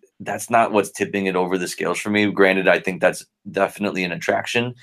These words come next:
I know that going on last has been confirmed to be that six-man tag with the Golden Elite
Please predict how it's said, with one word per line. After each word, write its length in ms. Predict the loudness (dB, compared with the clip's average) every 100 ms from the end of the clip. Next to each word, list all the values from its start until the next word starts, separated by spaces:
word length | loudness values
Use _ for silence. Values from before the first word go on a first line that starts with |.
| -20 -20 -10 2
I 120 | 4
know 240 | 6 6
that 320 | 8 6 4 4
going 300 | 6 8 8
on 200 | 6 6
last 400 | 4 4 0 0
has 180 | -2
been 220 | 0 -4 -2
confirmed 480 | -6 -4 -4 -4
to 60 | -4
be 100 | -4
that 180 | 0 -2
six-man 500 | -2 -6 -4 -4 -4
tag 320 | 2 2 2
with 160 | 0 -2
the 80 | 0
Golden 360 | 2 2 0
Elite 420 | -4 -4 -4 -6